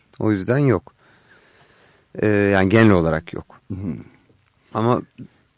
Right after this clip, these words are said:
Speaker 1: sonuç olarak dün, e, bu bir Kasım'dan beri gittikçe artan gerginlik gerçekten can almış. E, ülkücü gençlerden birisi ölmüş. E, ve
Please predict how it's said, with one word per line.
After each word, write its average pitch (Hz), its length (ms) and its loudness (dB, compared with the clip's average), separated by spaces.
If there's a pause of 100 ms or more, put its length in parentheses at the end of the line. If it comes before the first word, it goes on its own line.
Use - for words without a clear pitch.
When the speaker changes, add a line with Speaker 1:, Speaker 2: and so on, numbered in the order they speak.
(140)
Speaker 1:
sonuç 139 340 2
olarak 123 300 6 (140)
dün, 131 240 2 (140)
e, 107 380 0
bu 104 120 -6
bir 120 100 2
Kasım'dan 101 520 0
beri 80 180 -2 (120)
gittikçe 95 460 -6
artan 90 340 -2
gerginlik 104 500 2
gerçekten 120 560 0
can 117 180 2
almış. 98 540 -2
E, - 60 -6
ülkücü 98 580 -6
gençlerden 90 640 -2
birisi 87 280 -10
ölmüş. 127 440 -2 (1500)
E, 104 60 0
ve 107 540 2